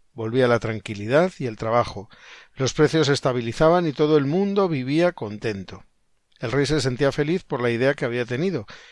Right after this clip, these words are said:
pero algunos consejeros, envidiosos de aquel pastor, que ahora era primer ministro, empezaron a decir mentiras sobre él siempre que podían, y lo acusaban de acumular en su habitación secreta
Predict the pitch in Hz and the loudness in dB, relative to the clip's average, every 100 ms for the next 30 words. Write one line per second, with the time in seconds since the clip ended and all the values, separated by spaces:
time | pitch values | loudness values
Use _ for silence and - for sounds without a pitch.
0 | - _ - 131 123 123 120 143 190 175 | -20 _ -4 2 4 6 4 2 -2 -2
1 | 156 131 123 - 170 147 139 - - _ | -2 -2 -4 0 2 2 0 -4 -10 _
2 | 127 107 104 117 131 110 - 107 101 131 | -10 -8 -6 -6 -6 -8 -6 -8 -6 -6
3 | 123 135 120 - 151 139 - _ _ _ | -4 -4 -6 -2 -2 -2 -6 _ _ _
4 | _ _ - 110 113 113 107 92 117 117 | _ _ -6 -2 0 0 -2 -6 -4 -2
5 | 139 156 - 143 143 - _ - - _ | -2 -2 -4 -2 -4 -6 _ -20 -20 _
6 | - 135 165 156 196 202 190 160 180 165 | -4 2 6 8 6 8 6 6 4 2
7 | 156 131 156 170 180 170 156 175 180 - | 2 0 2 2 4 8 8 6 0 0
8 | 156 160 165 151 139 131 226 214 113 107 | 2 2 2 -2 0 0 0 0 -4 -8
9 | - _ _ _ _ - 139 180 214 143 | -16 _ _ _ _ 0 4 4 2 2
10 | 160 165 175 135 - 143 143 131 135 135 | 4 4 4 0 -2 -6 0 4 4 2
11 | 127 - 113 127 131 - 135 - 117 120 | -4 -6 -6 -4 -4 -4 -4 -4 -6 -4
12 | 127 135 131 | -4 -2 -2